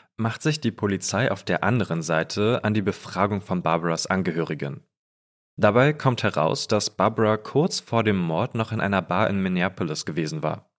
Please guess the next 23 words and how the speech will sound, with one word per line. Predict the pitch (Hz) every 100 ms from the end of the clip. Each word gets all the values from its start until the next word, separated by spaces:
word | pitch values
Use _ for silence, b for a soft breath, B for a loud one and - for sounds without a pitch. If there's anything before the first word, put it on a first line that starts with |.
| _ _ -
Die | 101
Angehörigen | 92 98 98 107 104 107 113 92
wissen | 120 139
sogar | 87 85 82
den | 92 90
genauen | 87 87 85
Namen, | 95 90 78 - _ _ _ -
die | 98 95
Hexagon | 104 135 120 82 80 73
Bar. | 73 69 - _ _ _ _ _ _ _ -
Diese | 107 139
Bar | - 82 147 170 -
ist | 143 - - -
beziehungsweise | 113 - 123 113 107 98 85
war | 113 92 113 -
eine | 110 113
fest | - - 147 -
etablierte | 113 110 95 98 90
Größe | 82 92 110 -
im | 80
Nachtleben | 82 87 - 85 82
von | - 82
Minneapolis | 78 78 85 80 - - -